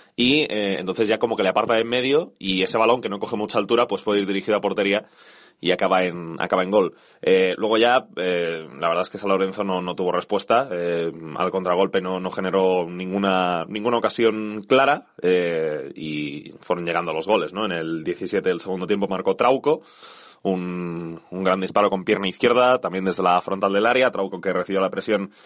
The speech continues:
ahí de uno de los centrocampistas de San Lorenzo, consiguió girarse y una vez que encontró camino libre, pues sacó un gran disparo con pierna izquierda,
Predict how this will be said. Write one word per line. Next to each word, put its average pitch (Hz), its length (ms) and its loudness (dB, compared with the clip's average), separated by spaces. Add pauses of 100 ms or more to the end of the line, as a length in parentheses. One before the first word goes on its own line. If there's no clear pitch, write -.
(420)
ahí 90 160 -2
de 92 120 2
uno 98 160 0
de 95 80 2
los 92 140 -2
centrocampistas 101 560 0
de 101 180 4
San 110 120 -2
Lorenzo, 127 340 2
consiguió 101 280 0
girarse 110 560 2
y 101 140 0
una 90 160 -4
vez 113 180 0
que 82 520 0 (120)
encontró 95 360 0
camino 98 280 0
libre, 101 220 2
pues 95 140 -4
sacó 90 240 0
un 87 340 -6
gran 90 160 2
disparo 87 280 -2
con 90 140 -6
pierna 85 240 -4
izquierda, 95 400 0